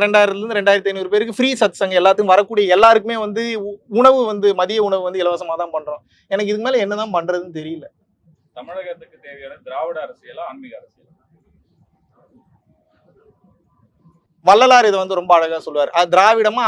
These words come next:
Speaker 1: ஆன்மீகமான்னு தெரியல. இப்படி இருந்தா நல்லா இருக்கும்னு எனக்கு என்ன தோணுதுன்னா, "தன்னை போல் கவனி." சிம்பிள். உனக்கு வலிக்கும்ல,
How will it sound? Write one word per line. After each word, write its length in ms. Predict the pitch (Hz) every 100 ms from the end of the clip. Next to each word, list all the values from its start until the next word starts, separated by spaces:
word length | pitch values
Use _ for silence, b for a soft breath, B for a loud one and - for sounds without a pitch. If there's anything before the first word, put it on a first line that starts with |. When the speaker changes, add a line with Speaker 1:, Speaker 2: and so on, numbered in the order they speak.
| 208
Speaker 1:
ஆன்மீகமான்னு 520 | 214 208 202 208 185
தெரியல. 220 | 175 170 160 - 220
இப்படி 200 | 240 254
இருந்தா 200 | 277 330 370 294
நல்லா 180 | 262 277
இருக்கும்னு 280 | 254 302
எனக்கு 180 | 254 214
என்ன 100 | 226 214
தோணுதுன்னா, 280 | 202 190 254 - _ - -
"தன்னை 340 | 277 349 381 330 233
போல் 200 | 262 330 233
கவனி." 320 | 196 170 180 160 -
சிம்பிள். 320 | 247 254 202 - _ - - _ _ _ _ _ _ _ - -
உனக்கு 180 | 190 233 233
வலிக்கும்ல, 380 | 247 262 254